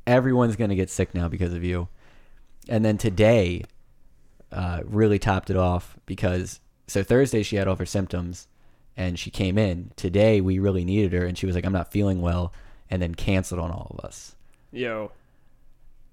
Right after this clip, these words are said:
Speaker 2: I guess it got worse. Has anyone else gotten sick?
Speaker 1: Uh, Cody was feeling bad. I think I was feeling worse.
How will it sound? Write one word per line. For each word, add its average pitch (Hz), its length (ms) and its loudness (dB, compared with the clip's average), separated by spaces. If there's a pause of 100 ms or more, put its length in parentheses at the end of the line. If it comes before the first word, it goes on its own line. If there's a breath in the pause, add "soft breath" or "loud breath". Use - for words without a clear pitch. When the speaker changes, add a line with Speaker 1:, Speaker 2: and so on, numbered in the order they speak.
(1300)
Speaker 2:
I 135 80 -6
guess 127 140 -4
it 135 60 -2
got 123 140 0
worse. 120 340 -6
Has 160 160 2
anyone 151 260 2
else 143 140 2
gotten 143 180 2
sick? 170 320 -2 (520)
Speaker 1:
Uh, 110 340 2
Cody 156 480 2
was 143 140 -2
feeling 135 320 0
bad. 120 360 4
I 104 160 0
think 117 220 -2
I 101 160 2
was 104 120 0
feeling 98 460 -4
worse. 101 400 -2